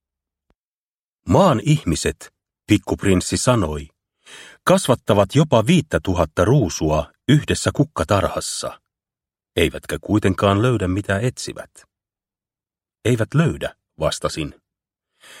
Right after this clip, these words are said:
"Ja kuitenkin he voisivat löytää etsimänsä yhdestä ainoasta ruususta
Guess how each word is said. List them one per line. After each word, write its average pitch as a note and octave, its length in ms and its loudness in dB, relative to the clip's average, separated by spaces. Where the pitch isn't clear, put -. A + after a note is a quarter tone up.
"Ja G2+ 180 6
kuitenkin D3 520 4
he G#2 140 2
voisivat A2 460 2
löytää F#2+ 460 2
etsimänsä D2+ 680 -2
yhdestä B2+ 500 2
ainoasta D#2+ 640 0
ruususta - 640 -2